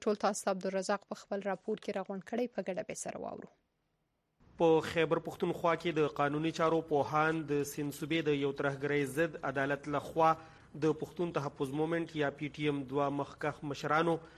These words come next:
Speaker 2: منظور پښتین او محسن داوړ د قومي شناختي کارت بلاک کولو په اړه د احکاماتو دوباره د نظرثانۍ کولو غوښتنه کوي. ماهرین وایي چې دې سره د یادو تنانو هغه بشري حقونه متاثره کیږي کوم چې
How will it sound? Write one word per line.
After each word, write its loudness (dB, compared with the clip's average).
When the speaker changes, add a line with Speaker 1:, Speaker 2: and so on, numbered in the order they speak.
Speaker 2:
منظور 0
پښتین -2
او 8
محسن -2
داوړ 2
د 2
قومي 0
شناختي -2
کارت 2
بلاک 0
کولو 0
په 2
اړه 0
د 4
احکاماتو 0
دوباره 4
د 4
نظرثانۍ -2
کولو 2
غوښتنه -2
کوي. 0
ماهرین 2
وایي 6
چې -6
دې 0
سره 2
د 2
یادو 2
تنانو 2
هغه 2
بشري -2
حقونه 0
متاثره -2
کیږي -6
کوم 0
چې -8